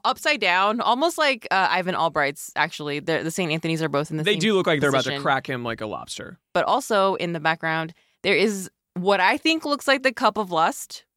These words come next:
Speaker 1: that
Speaker 2: Yeah.
Speaker 1: was in, uh, Dali's as well, that sexy golden-esque lady.
Speaker 2: For sure.
Speaker 1: Um, but yeah, I don't hate it.
Speaker 2: Okay.
Speaker 1: Okay, I don't.
Speaker 2: Th-, this is a lot.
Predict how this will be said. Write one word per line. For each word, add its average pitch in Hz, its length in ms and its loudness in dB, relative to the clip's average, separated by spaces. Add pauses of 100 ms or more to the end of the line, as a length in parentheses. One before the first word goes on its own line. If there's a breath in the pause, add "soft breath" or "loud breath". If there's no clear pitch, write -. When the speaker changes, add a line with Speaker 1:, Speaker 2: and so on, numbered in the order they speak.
(100)
Speaker 1:
that 185 180 4
Speaker 2:
Yeah. 147 40 0
Speaker 1:
was 175 220 2
in, 170 460 0
uh, 156 200 4
Dali's 147 500 -2
as 156 120 -4
well, 147 200 4
that 135 160 2
sexy 147 500 -4 (120)
golden-esque 143 760 -2
lady. 143 420 -2 (140 loud breath)
Speaker 2:
For 143 100 -2
sure. 127 300 -2 (140)
Speaker 1:
Um, 170 480 2
but 208 100 4
yeah, 156 280 0 (500)
I 277 100 2
don't 311 160 2
hate 175 300 0
it. - 180 -12 (140)
Speaker 2:
Okay. 139 180 2
Speaker 1:
Okay, 185 640 0
I 175 80 0
don't. 135 440 -4 (220)
Speaker 2:
Th-, 170 200 -10
this 262 260 2
is 294 120 2
a 254 40 2
lot. 131 360 4